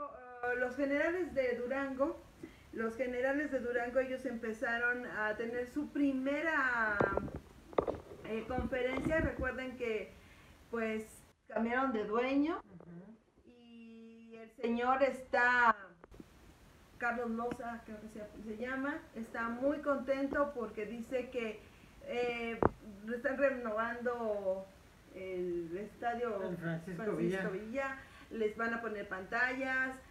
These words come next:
Speaker 1: van a tener muchas innovaciones. Él dice que va a ser un proyecto para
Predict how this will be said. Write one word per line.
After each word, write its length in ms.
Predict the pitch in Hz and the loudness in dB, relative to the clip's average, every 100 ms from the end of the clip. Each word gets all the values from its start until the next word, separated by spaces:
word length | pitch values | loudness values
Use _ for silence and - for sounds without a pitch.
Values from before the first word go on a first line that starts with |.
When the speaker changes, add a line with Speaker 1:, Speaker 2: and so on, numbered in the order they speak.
| - | -8
Speaker 1:
van 160 | 226 220 | -2 -2
a 120 | 214 | -2
tener 640 | 208 202 202 196 190 170 214 | -6 -8 -8 -8 -8 -8 -6
muchas 520 | 226 240 277 277 269 | -4 0 0 0 -4
innovaciones. 840 | 247 220 208 202 254 254 254 269 269 | -4 -2 -2 -4 -4 -4 -2 -4 -4
Él 220 | 247 262 | -4 -2
dice 260 | 262 285 277 | -2 0 -2
que 80 | 262 | -2
va 100 | 247 | -2
a 40 | |
ser 140 | 254 | -2
un 160 | 262 254 | -2 -2
proyecto 640 | 262 226 240 226 277 240 | -2 -2 -2 -4 -4 -2
para 600 | 240 208 202 202 190 190 | 0 0 2 2 4 2